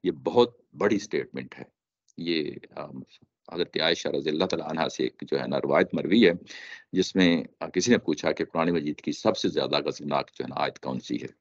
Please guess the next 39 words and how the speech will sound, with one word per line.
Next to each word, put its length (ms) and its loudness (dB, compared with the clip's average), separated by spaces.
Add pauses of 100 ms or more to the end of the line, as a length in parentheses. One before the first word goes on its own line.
(560)
तो 120 -10
उन्होंने 240 2 (120)
यही 260 4
आयत 200 2
ही 60 -6
पढ़ी 240 -4
थी। 180 -14 (600)
अब 220 2 (120)
ये 200 10
आयत 360 4
जो 120 0
है 200 -4 (120)
वाकई 300 2
इंसान 400 -2
को 120 -2
उस 120 -12
जगह 180 2
पे 140 -2
खड़ा 200 -6
कर 200 -6
देती 300 2
है 200 -4 (420)
कि 80 -2
जिसमें, 560 2 (220)
अम, 380 2 (160)
इंसान 480 2
सोचने 400 2
पे 80 6
मजबूर 360 0
हो 100 0
जाता 320 0
है, 80 0
ये 80 4
बात 220 2
किनको 240 0
कही 200 -2
जा 140 -2
रही 240 -8
है? 140 -14